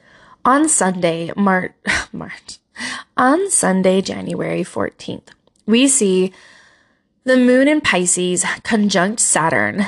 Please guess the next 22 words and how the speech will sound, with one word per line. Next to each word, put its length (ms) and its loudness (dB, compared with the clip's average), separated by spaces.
It's 120 -8
also 200 2
getting 220 2
a 60 0
sextile 420 0
to 80 2
Mercury, 640 0
Jupiter, 640 2
and 420 2
Mars, 560 2
'cause 140 -4
Mars 240 0
is 100 0
at 140 0
seven 260 -2
degrees 300 -2
right 160 -4
now. 180 0
So 160 0
it's 120 -2
still, 200 4
like, 160 2